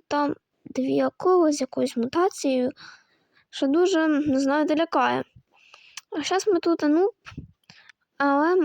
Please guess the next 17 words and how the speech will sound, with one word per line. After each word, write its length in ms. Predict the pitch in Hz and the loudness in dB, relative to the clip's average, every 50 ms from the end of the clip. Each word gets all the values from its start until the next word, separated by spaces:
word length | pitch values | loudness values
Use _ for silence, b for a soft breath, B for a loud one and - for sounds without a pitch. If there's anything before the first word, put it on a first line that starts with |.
| - - | 0 0
ми 200 | - 277 285 285 | 0 2 2 2
можемо 320 | 302 302 330 339 370 330 302 | 2 2 2 2 2 2 2
взяти 280 | 330 330 311 302 311 | 2 0 0 0 2
обичну 600 | 277 262 262 262 285 285 - - - 247 247 240 247 | 0 2 2 2 0 0 -2 -2 -4 -2 -2 -2 0
вудочку, 560 | 294 339 349 427 349 330 - - - 320 320 B B B 370 B B B B B B | 0 0 2 2 0 0 -4 -4 -2 -2 -2 B B B -20 B B B B B B
яка 480 | - 254 - - 302 302 302 294 277 - - _ | -6 -4 -2 0 2 4 4 2 2 -2 -6 _
не 260 | 262 269 294 330 330 | 0 0 2 4 4
дає 600 | 311 302 311 302 277 262 269 277 285 294 277 254 | 4 4 4 4 4 2 2 2 4 2 2 0
особливих 880 | 269 277 - - - - 277 262 285 277 285 277 262 285 262 - - - | 0 -4 -6 -8 -6 -4 -2 0 2 2 2 2 0 0 -4 -4 -4 -2
риб. 200 | 311 349 381 440 - B B B B B B B B B B | 0 0 0 -2 -4 B B B B B B B B B B
Тобто, 560 | _ - 311 - - - _ 294 285 294 294 285 - - _ _ _ _ - | _ -2 -2 -2 -4 -8 _ 0 0 2 0 -2 -4 -8 _ _ _ _ 0
ну, 280 | 285 294 320 330 311 - | 2 2 2 2 0 -2
щось 320 | - - 311 302 - - 302 | -4 -2 -2 -4 -2 -2 -2
рідкісне, 800 | 277 294 277 294 330 415 - 440 - 403 403 - - 339 302 | 0 0 2 2 2 0 -2 -2 -4 -4 -2 0 -2 0 2
ні, 340 | 277 285 269 277 285 269 254 | 2 2 2 2 2 0 0
виловити 520 | 262 254 254 285 311 302 294 285 - - | 0 0 2 2 2 2 0 0 -2 -2
неможливо. 600 | 247 254 277 285 285 277 277 269 233 233 262 262 | -2 -2 0 0 0 0 0 -2 -4 -4 -6 -10